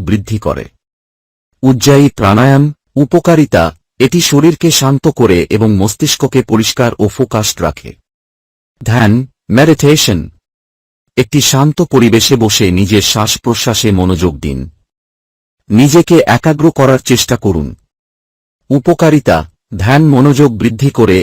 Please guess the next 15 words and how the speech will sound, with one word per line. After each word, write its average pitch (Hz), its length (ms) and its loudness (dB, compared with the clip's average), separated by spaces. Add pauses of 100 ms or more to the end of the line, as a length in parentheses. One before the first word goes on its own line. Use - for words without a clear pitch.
(100)
এবং 107 260 0
মানসিক 110 460 0 (100)
অস্থিরতা 123 520 -2
কমিয়ে 104 360 0
গভীর 101 440 -2
শান্তি 95 360 -4
আনে। 73 220 -6 (600)
যখন 127 440 0
আপনি 151 340 0
যোগাসন 120 540 2
বা 117 140 0
প্রাণায়াম 107 460 0
করেন, 82 320 -2 (460)
তখন 143 320 2
মনোযোগ 143 440 2